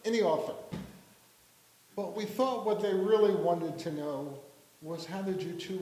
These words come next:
white guys write this book?" <laughs> Because this is really a black history book.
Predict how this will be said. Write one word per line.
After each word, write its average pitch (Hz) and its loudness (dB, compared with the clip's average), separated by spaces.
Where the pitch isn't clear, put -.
white 208 -6
guys 107 -6
write 123 -6
this - -8
book?" - -4
<laughs> - -10
Because 214 0
this 240 -2
is 190 0
really 190 2
a 165 2
black 165 0
history 143 -8
book. 107 -16